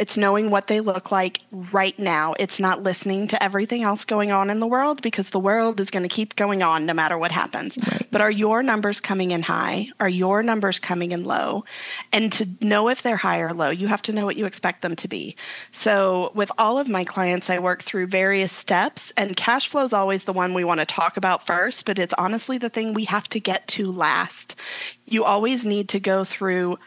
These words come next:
Speaker 1: understanding your numbers first. You need to know what the plan is. Once you understand your numbers, make a plan for them. And then using that plan, we can then predict what will cash flow look like by the timing of how things happen in your business.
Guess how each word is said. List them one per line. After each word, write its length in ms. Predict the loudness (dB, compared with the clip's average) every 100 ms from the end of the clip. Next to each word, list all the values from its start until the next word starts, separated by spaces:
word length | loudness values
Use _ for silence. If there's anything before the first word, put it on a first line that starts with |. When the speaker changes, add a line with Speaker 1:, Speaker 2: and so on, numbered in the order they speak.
| -20 -6 -2
Speaker 1:
understanding 640 | 2 2 2 0 2 0
your 120 | 0
numbers 360 | 0 0 -2 -4
first. 520 | -4 -6 -6 -8 -10 -6
You 180 | -2 0
need 240 | 0 0
to 120 | -2
know 120 | 0 0
what 180 | -2 -4
the 60 |
plan 460 | -2 0 0 2 2
is. 300 | 0 -2 -2
Once 240 | -4 -2
you 100 | -2
understand 540 | 0 0 -2 -2 -2 0
your 120 | 0
numbers, 440 | -2 -2 -2 -2
make 220 | -2 -2 -4
a 40 |
plan 380 | -4 -2 -2 -2
for 240 | -2 -4
them. 320 | -2 -2 -2 -6 -12 -14 -4
And 120 | 0
then 180 | 2 2
using 380 | 0 0 0 0
that 240 | -2 -2 -6
plan, 680 | -4 -2 2 2 2 0
we 160 | -2 -2
can 180 | 0 0
then 180 | 0 0
predict 500 | -4 -2 -2 -2 -4
what 160 | -4
will 120 | -2 -6
cash 320 | -4 -4 -4
flow 200 | -4 -4
look 300 | -2 -4 -2
like 200 | -4 -4 _ _ _ -6
by 120 | -6
the 40 |
timing 560 | -6 -4 -4 -2 -2 -4
of 80 | -6
how 220 | -6 -6
things 300 | -8 -10 -8
happen 340 | -8 -6 -8
in 100 | -8
your 80 | -8
business. 580 | -6 -8 -6 -10 -10